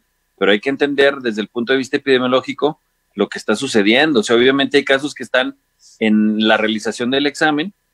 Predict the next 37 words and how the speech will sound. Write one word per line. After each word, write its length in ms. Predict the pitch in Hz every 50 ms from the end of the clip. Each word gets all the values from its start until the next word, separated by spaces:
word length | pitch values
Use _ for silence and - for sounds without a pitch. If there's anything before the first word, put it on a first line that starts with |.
| _ _ _ _ _ _ _ _ _ _ -
y 140 | 110 110
esto 340 | 117 117 117 - - 151 139
obviamente 800 | 139 135 131 - 113 107 110 113 127 127 127 127 120 110 143 117
conlleva 480 | - 123 117 113 113 117 127 135 131
que 160 | - - - 107
van 160 | 104 104 113
a 80 | 120
haber 240 | 120 113 113 117 117
casos 400 | - 113 110 113 123 113 - _ _
durante 380 | 110 107 101 104 101 - 101
el 80 | 101 101
día 300 | 110 120 131 131 131 127
o 100 | 113 107
los 160 | 101 98 92
días 180 | 101 107 104 -
siguientes. 580 | - - 110 110 110 101 95 92 - - - _ _ _ _ _ _ _
Eh, 240 | - - 101 101 101 101
desafortunadamente 840 | 104 104 - 107 - 104 104 - 98 107 117 123 127 123 113 131
otra 180 | 123 - 120 120
vez 100 | 123 120
llegamos 400 | 117 120 117 117 120 127 117 -
a 60 | 123
nuestro 260 | 110 113 107 - 107
pico 220 | 104 117 110 104 - - 117
máximo, 400 | 117 113 117 117 - 127 123 117
doce 240 | 113 117 - - 117
casos 440 | - - - 120 123 123 123 117 120
en 80 | 113
un 100 | 117 120
día, 300 | 120 123 131 139 156 185 - _ _ _ _ _ _ _ _
y 320 | - 123 127 139 156 156
obviamente 520 | 139 123 127 127 127 127 123 120 - 127 123
esto 180 | 117 - 127
va, 220 | 120 117 117 113 110
va 140 | 107 110
a 40 | 107
continuar. 460 | - - 113 110 - 101 95 90 -